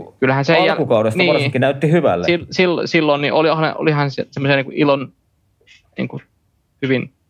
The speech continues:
Speaker 1: iloinenkin niissä haastatteluissa, mut kyllähän sitten niin kun, en mä tiedä, onko siinä vähän semmoista turhautumistakin sit siihen, että kun on nähnyt nyt sen, että ei ookaan niitä kehitysosia ja ei välttämättä toimi ja auto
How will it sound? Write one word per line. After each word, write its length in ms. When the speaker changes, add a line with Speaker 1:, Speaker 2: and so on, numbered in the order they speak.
Speaker 1:
iloinenkin 480
niissä 180
haastatteluissa, 600
mut 160
kyllähän 200
sitten 300
niin 80
kun, 200
en 100
mä 80
tiedä, 220
onko 200
siinä 220
vähän 200
semmoista 260
turhautumistakin 920
sit 180
siihen, 360
että 240
kun 140
on 160
nähnyt 440
nyt 180
sen, 220
että 280
ei 180
ookaan 380
niitä 140
kehitysosia 1200
ja 220
ei 140
välttämättä 520
toimi 380
ja 80
auto 400